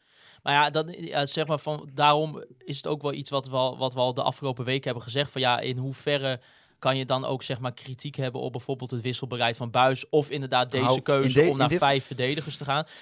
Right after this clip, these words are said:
Speaker 1: Want bijvoorbeeld Marciano Fink, die benoemde bij E S P N, eh,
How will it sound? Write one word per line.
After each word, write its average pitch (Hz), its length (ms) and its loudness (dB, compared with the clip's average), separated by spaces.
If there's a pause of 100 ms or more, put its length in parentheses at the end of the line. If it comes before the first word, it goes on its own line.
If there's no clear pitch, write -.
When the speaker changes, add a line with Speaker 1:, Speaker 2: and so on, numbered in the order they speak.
(100)
Speaker 1:
Want 127 160 -6
bijvoorbeeld 139 320 -2
Marciano 131 440 2
Fink, 156 380 -2
die 113 520 -10
benoemde 117 320 -10
bij 113 160 -2
E 117 100 -8
S - 80 -10
P - 60 -16
N, 113 340 -6
eh, 117 100 -12